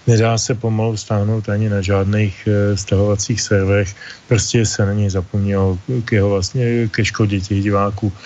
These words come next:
Ale součástí toho filmu byly písničky Alexandra Gradskýho. Nedávno jsem viděl koncert pana Gradskýho, který měl mimochodem na konci mi-, loňského roku sedmdesáté narozeniny.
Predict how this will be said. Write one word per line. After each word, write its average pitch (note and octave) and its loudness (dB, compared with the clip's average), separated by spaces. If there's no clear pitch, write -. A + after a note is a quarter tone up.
Ale A#2 4
součástí C3+ -2
toho B2+ 0
filmu A#2+ -2
byly A#2+ 0
písničky A#2 -4
Alexandra A2 0
Gradskýho. G2 0
Nedávno A2+ 2
jsem B2 -4
viděl A#2 0
koncert A2 -2
pana A#2 4
Gradskýho, A2 -2
který A2+ -2
měl A2+ 0
mimochodem G#2+ 0
na G#2 0
konci G#2 -2
mi-, G#2+ 0
loňského A2+ 0
roku G#2+ 0
sedmdesáté A2 0
narozeniny. F#2+ -2